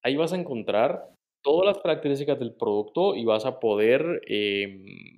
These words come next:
en este momento está en, en periodo a punto de lanzar, así que vas a poder insertarte o vas a poder agregarte una lista de espera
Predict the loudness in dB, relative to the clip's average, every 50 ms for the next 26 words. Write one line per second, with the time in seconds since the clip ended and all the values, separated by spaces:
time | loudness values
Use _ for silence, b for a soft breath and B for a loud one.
0 | _ _ _ _ _ _ _ _ _ _ _ -6 -2 -2 -2 -2 -2 -4 -6 -4
1 | -2 -2 -2 -4 -2 -2 -4 -4 -4 -2 -2 -2 0 0 0 -2 -4 -6 -6 -6
2 | -4 -4 -4 -4 -4 -4 -4 0 2 2 4 4 4 4 2 0 B B B B
3 | B B _ _ _ -6 -4 -4 -4 -4 -6 -6 -2 0 2 2 4 2 0 0
4 | 0 0 0 0 0 -4 -10 -10 -10 -8 -4 -2 -2 0 2 0 0 0 -2 -4
5 | -2 0 2 4 6 6 4 2 0 -4 -8 -10 -10 -10 -6 -4 -2 -2 -2 -2
6 | -2 -2 -2 -2 -2 -2 0 2 4 4 4 2 0 -2 -6 -2 2 2 4 4
7 | 4 2 0 -2 -2 -2 -2 -2 -2 -4 -8 -10 -10 -10 -10 -8 -8 -6 -6 -6
8 | -8 -8 -10 -8 -4 0 0 2 2 2 2 0 0 -2 -4 -4 -6 -2 0 0
9 | 0 0 0 -4 -8